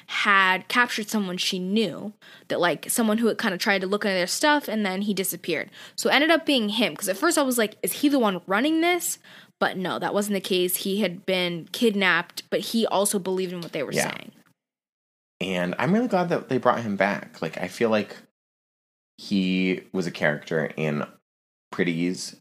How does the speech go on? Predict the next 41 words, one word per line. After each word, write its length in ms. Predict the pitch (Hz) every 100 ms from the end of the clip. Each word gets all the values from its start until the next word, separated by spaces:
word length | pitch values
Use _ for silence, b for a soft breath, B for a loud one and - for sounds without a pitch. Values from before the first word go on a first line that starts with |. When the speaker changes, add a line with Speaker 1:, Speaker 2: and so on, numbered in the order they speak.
| _ _ 73
Speaker 2:
and 280 | 78 82 92
in 100 | 98
Special, 480 | - 110 - 135
so 140 | 131 71
I'm 100 | 90
really 160 | 95
glad 240 | 87 82 76
that 100 | -
he 140 | -
got 160 | 76 -
brought 180 | 73 73
back 220 | 78 -
into 240 | 76 -
the 60 | 73
fold, 420 | - 76 78 80
and 140 | -
it 80 | 85
makes 240 | 80 80 -
sense 420 | 80 78 - -
that 220 | 85 -
he 220 | - -
would 120 | 87 82
have 140 | 78
been, 160 | 80 73
like, 220 | 64 - B B _ -
working 260 | 82 - 80
with 180 | 76
Tally, 600 | - - 85 85 104 131 - _ _ _ _ _ _ -
and 280 | 78 82 78
that 200 | 67 -
then 220 | 73 71
he 240 | - -
would 140 | 67 -
also 280 | - -
be 200 | - 53
the 100 | 52
person 360 | - - 73 -
who 60 | 62
would 100 | -
get 200 | - -
caught. 420 | - 71 50